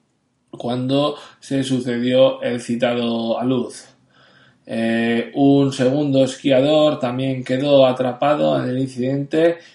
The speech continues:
y resultó herido y transportado a un hospital a Trento. Las autoridades no revelaron el nombre de los cuatro individuos y hay que comentar que el,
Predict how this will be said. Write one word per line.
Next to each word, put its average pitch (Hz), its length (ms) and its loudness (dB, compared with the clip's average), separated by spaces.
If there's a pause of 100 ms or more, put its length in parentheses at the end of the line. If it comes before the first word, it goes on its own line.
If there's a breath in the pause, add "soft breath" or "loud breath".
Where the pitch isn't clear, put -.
(200 loud breath)
y 135 240 4
resultó 131 520 2
herido 147 540 4
y 127 140 -4
transportado 131 920 2
a 120 120 -4
un 127 120 -2
hospital 135 680 0
a 117 160 -4
Trento. 117 640 -6 (400 soft breath)
Las 123 400 0
autoridades 135 840 2
no 127 360 0
revelaron 127 580 4
el 123 160 -6
nombre 139 360 0
de 131 240 4
los 117 300 -6
cuatro 127 360 -2
individuos 147 800 -2 (640 soft breath)
y 117 600 2
hay 127 160 2
que 127 160 -2
comentar 127 880 0
que 117 500 -4
el, 117 500 0